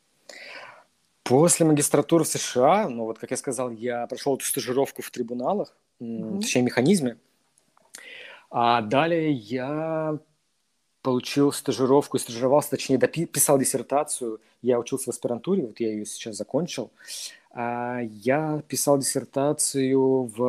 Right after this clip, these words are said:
Speaker 1: университете Стокгольма. Ам, там полу-, из-за ковида получилось, а, так, что моя стажировка продлилась. Я остался на три месяца дольше. И после этого я, м, а, к своему счастью,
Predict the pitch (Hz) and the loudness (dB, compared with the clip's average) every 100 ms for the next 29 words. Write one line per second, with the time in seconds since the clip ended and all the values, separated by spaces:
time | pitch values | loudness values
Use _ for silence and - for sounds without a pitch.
0 | 123 120 127 - 139 - - 104 123 175 | 0 0 0 2 2 2 -2 2 4 4
1 | 202 - _ _ _ _ _ - - - | 0 -6 _ _ _ _ _ -20 -20 -20
2 | _ _ 131 110 113 113 113 113 113 113 | _ _ -8 -4 0 0 0 0 -2 -4
3 | - _ _ - 98 95 113 120 127 117 | -8 _ _ -8 -6 0 4 4 6 4
4 | 123 123 135 117 110 113 113 123 117 - | 6 6 4 2 0 0 2 2 2 0
5 | - - - - - - _ 113 107 107 | -4 -4 -4 -4 -6 -10 _ -10 -6 -4
6 | 107 110 - 117 - 113 117 110 - 110 | -2 0 2 2 2 2 4 2 0 2
7 | 117 - - 104 110 160 185 - - - | 0 0 -4 -2 2 4 2 -2 -10 -18
8 | - - - _ 107 110 110 110 - 117 | -18 -18 -20 _ -6 -4 -2 -4 -2 -2
9 | - 110 120 113 113 - - 107 104 101 | -2 -4 -2 -2 -2 -4 -4 -4 -8 0
10 | 113 117 - 110 110 - - - - - | 2 2 -2 -10 -14 -20 -20 -20 -20 -20
11 | _ _ _ 151 151 190 - 143 190 190 | _ _ _ 2 4 2 4 4 4 0
12 | 139 107 98 120 143 165 165 160 151 127 | -4 -6 -6 -4 -2 -6 -8 -10 -12 -20
13 | _ _ 160 135 120 120 117 - - 123 | _ _ -20 -20 -18 -16 -14 -10 -2 0
14 | 110 - 135 156 - 127 120 | 0 4 4 4 0 -4 -10